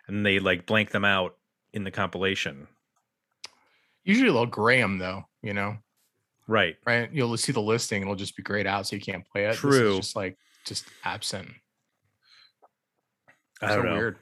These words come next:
Speaker 2: I don't think we've seen that one before. We've seen some weird stuff. I don't know that we've seen that before.
Speaker 1: We've seen some weird stuff. I am shocked that they have a single with forty-seven million spins.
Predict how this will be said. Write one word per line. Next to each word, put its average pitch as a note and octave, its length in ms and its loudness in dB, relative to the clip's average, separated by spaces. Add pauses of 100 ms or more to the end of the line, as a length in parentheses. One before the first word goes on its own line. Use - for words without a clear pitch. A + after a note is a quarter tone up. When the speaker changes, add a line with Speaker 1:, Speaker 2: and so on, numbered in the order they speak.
(320)
Speaker 2:
I C#3+ 60 -6
don't C3+ 80 -4
think C3 120 -6
we've A2+ 160 -2
seen A#2+ 160 -2
that G#2 140 0
one G#2 120 -4
before. - 260 -8
We've D3+ 100 2
seen F#3+ 160 4
some C#3+ 160 4
weird B2+ 200 4
stuff. A2 320 2
I A2 40 0
don't A2 80 -2
know A2+ 140 -2
that A2+ 80 -4
we've A#2 120 -4
seen G#2 200 -6
that G#2 160 -4
before. G2+ 340 -12 (180)
Speaker 1:
We've B2+ 160 -8
seen C3 160 0
some G#2 220 -2
weird G#2 180 0
stuff. G#2+ 360 2 (380)
I F#3 200 8
am D4 160 4
shocked - 960 4 (760)
that A#2 140 0
they C#3 140 8
have C#3+ 140 8
a C3 60 8
single B2 480 4
with G#2 140 2
forty-seven A#2 880 0
million G2+ 400 -2
spins. E2 720 -2